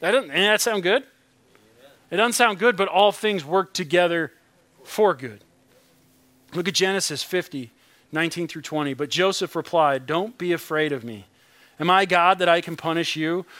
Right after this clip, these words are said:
You intended to harm me, but God intended it all for good. He brought me to this position so I could save the lives of many people."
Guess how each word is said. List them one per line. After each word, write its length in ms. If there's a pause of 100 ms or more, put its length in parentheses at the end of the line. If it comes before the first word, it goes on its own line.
(100)
You 160
intended 540
to 100
harm 420
me, 120
but 200
God 320
intended 580
it 140
all 240
for 220
good. 500 (340)
He 140
brought 320
me 140
to 120
this 200
position 560
so 180
I 100
could 160
save 520
the 100
lives 560
of 160
many 640 (320)
people." 460